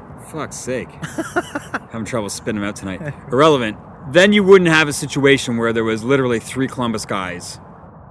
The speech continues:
Speaker 1: alone,
Speaker 2: Yeah, alone.
Speaker 1: right, to, to
Speaker 2: Right.
Speaker 1: get that ball, and, and Bradley being the only defender. And, and you can, you know, I'm sure Pete, there might be criticism of Bono, who really just stood on his line and didn't really come out for any of the balls, but I don't know if I would have done that if I were him. The ball
Speaker 2: Mm.
Speaker 1: was swung out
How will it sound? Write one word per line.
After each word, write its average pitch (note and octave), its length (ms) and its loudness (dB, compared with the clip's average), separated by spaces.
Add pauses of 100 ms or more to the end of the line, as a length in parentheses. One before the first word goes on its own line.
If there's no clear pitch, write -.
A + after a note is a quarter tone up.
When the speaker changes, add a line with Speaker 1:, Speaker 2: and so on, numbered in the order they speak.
(160)
Speaker 1:
alone, A2 300 -4 (120)
Speaker 2:
Yeah, A#2+ 80 -12
alone. G#2+ 440 -16
Speaker 1:
right, A2 560 -2
to, C3 120 -6
to - 40 -12 (160)
Speaker 2:
Right. G#2+ 40 -8
Speaker 1:
get A2+ 200 -4
that G#2+ 200 -6
ball, G2+ 300 -2
and, G#2+ 280 -6
and A#2 120 -4
Bradley A#2 380 0
being A2+ 240 -4
the A2 120 -4
only A2 260 -4
defender. G#2 480 -6
And, G2+ 100 -6 (520)
and C3 160 0
you D3 80 2
can, C#3 200 0
you C#3 180 -2
know, A#2+ 220 -2 (160)
I'm B2+ 100 -6
sure D3+ 200 2
Pete, C#3+ 200 0
there C3+ 80 2
might C#3 160 2
be A#2+ 80 -4
criticism B2 440 -2
of A2 160 -6
Bono, A#2 300 0
who A2 120 -6
really A#2+ 260 2
just - 380 -8
stood - 380 -2
on A#2 100 0
his G#2 120 -4
line G#2 400 -2
and G2 120 -6
didn't A#2 200 -2
really A2 200 -2
come G#2+ 180 -6
out G#2+ 160 -4
for - 80 -6
any G#2+ 80 -2
of G#2 60 -4
the G2+ 40 -6
balls, G2 260 -6
but - 140 -12
I C3+ 100 -4
don't C3+ 140 2
know A#2 120 0
if G#2 100 -8
I G#2+ 100 -2
would G#2+ 160 -2
have F#2 120 -10
done A#2+ 180 -2
that F#2 140 -6
if F2 120 -14
I F#2 80 -14
were F2 80 -14
him. F2+ 240 -14
The F2 60 -16
ball G#2+ 260 -6
Speaker 2:
Mm. G#2 40 -8
Speaker 1:
was G#2 80 -8
swung G2+ 300 -8
out F#2+ 200 -6